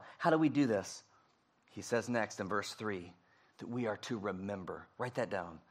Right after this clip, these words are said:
We are to remember, but remember something very particular, and that is the gospel. He says, "Remember the gospel." In your spiritual alertness, you must remember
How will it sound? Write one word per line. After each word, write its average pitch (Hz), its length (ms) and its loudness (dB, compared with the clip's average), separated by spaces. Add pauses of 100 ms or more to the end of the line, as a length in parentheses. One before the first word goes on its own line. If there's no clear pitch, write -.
(400)
We 131 140 2
are 131 80 6
to 135 180 0
remember, 117 680 4
but 110 180 0
remember 123 460 2
something 107 580 2 (260)
very 123 520 6
particular, 113 800 0 (840)
and 101 140 -2
that 101 180 2
is 101 220 -4
the 98 80 -6
gospel. - 580 -4 (1160)
He 170 80 0
says, 175 340 2
"Remember 170 640 8
the 160 100 4
gospel." 139 540 8 (240)
In 208 280 10
your 180 220 10
spiritual 151 640 2
alertness, 113 520 2 (200)
you 143 160 8
must 170 600 8
remember 131 960 6